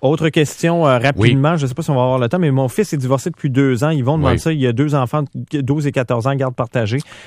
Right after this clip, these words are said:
Speaker 1: On va voir comment récupérer les allocations fédérales, provinciales de plus que, et de plus, qui prend les enfants à charge pour l'impôt ?
Speaker 2: Bon, là, là, il y a une grosse erreur qui a été commise là-dedans, deux ans, là,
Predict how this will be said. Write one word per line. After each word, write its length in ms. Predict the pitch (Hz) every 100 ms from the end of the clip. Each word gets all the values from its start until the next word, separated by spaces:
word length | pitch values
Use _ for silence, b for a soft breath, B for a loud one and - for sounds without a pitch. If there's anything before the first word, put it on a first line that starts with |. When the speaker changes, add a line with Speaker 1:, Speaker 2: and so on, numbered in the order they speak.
| B
Speaker 1:
On 80 | 110
va 140 | 131
voir 300 | 151 160 180
comment 220 | - 156 165
récupérer 460 | 151 - 147 135
les 180 | 156 123
allocations 520 | 127 127 131 120 131
fédérales, 360 | 147 143 123 135
provinciales 640 | 127 113 110 110 139 147
de 140 | 123 117
plus 380 | - - 143 156
que, 680 | - 120 113 117 113 110 110
et 140 | 139 135
de 80 |
plus, 420 | 135 - 165 170 -
qui 140 | - 165
prend 140 | 156
les 180 | 151 123
enfants 300 | 117 113 139 -
à 80 | 113
charge 300 | - 131 131
pour 160 | -
l'impôt ? 260 | 107 104 90 - _ b b
Speaker 2:
Bon, 220 | 82 85 82
là, 240 | 92 139
là, 80 | 120
il 80 | 87
y 80 | 87
a 40 |
une 180 | 82 80
grosse 320 | 90 123 131
erreur 300 | 92 107 110
qui 100 | -
a 20 |
été 160 | 76 80
commise 360 | - 85 98 90
là-dedans, 380 | 67 65 110 -
deux 340 | 90 92 80
ans, 140 | 123
là, 240 | 117 85